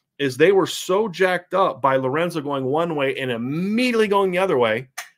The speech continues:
'cause they had just got done communicating this way, and they go that way. This guy ends up working out here, and Blake ends up sealing him outside. And Josh Lugg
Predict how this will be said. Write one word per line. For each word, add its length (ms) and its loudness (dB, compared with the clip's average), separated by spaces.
'cause 100 0
they 120 2
had 100 -2
just 260 0
got 160 -2
done 160 0
communicating 840 -2
this 280 -2
way, 320 -4
and 120 -6
they 80 4
go 160 4
that 240 2
way. 220 0
This 320 4
guy 180 2
ends 140 2
up 160 2
working 280 0
out 120 0
here, 340 0
and 220 -8
Blake 380 -2
ends 180 -2
up 140 -2
sealing 320 -2
him 160 -2
outside. 560 0
And 120 -4
Josh 500 0
Lugg 380 0